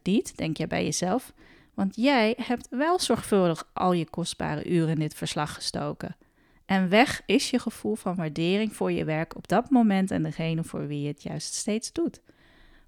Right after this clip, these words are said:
Waarom doe ik dit eigenlijk? Nou, dat is de goede vraag. Dat is één van de vragen die centraal staat in deze podcast.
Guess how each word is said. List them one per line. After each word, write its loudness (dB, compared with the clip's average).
Waarom 4
doe 10
ik 6
dit 6
eigenlijk? 2
Nou, 0
dat -6
is -2
de -6
goede 6
vraag. 0
Dat 2
is 0
één 4
van 6
de 4
vragen -4
die -2
centraal -4
staat -2
in 8
deze 2
podcast. -8